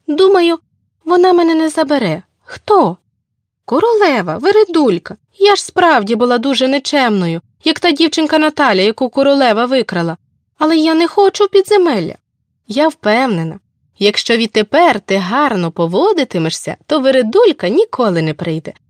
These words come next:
Але щойно ти знову почнеш вередувати, вона тебе помітить". "Ні, матусенько, я більше ніколи не вередуватиму", твердо сказала дівчинка й заплющила оченята.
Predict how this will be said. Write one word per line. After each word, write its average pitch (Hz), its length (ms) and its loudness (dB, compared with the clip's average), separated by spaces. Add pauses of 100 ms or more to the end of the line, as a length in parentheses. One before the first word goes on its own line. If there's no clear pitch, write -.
(180)
Але 170 220 0
щойно 415 520 2
ти 392 180 2
знову 175 420 -2
почнеш 220 560 -2
вередувати, 190 760 0 (240)
вона 185 360 0
тебе 233 280 -2
помітить". 302 560 0 (400)
"Ні, 370 340 4
матусенько, 294 760 0 (260)
я 233 140 2
більше 285 300 0
ніколи 311 420 2
не 466 100 2
вередуватиму", 392 760 0 (440)
твердо 226 440 -2
сказала 220 460 0
дівчинка 208 600 -2
й 170 80 -2
заплющила 247 920 -2
оченята. 180 800 -6